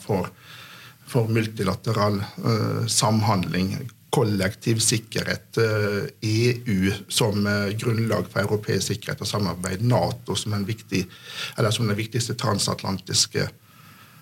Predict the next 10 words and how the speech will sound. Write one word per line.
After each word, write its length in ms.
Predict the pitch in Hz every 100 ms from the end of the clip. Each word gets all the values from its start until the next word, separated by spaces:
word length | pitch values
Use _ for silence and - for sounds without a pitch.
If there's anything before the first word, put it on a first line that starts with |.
| -
eh, 400 | 123 117 113 113 - - - -
alliansen. 720 | 117 123 101 95 - 92 90 - -
Så, 400 | - 131 127 -
så 220 | - 131 123
her 300 | 127 143 143
er 100 | 143
det 80 |
litt 240 | 143 - -
forskjellige, 640 | 127 - 156 131 101 98 101 -
eh, 320 | 104 110 107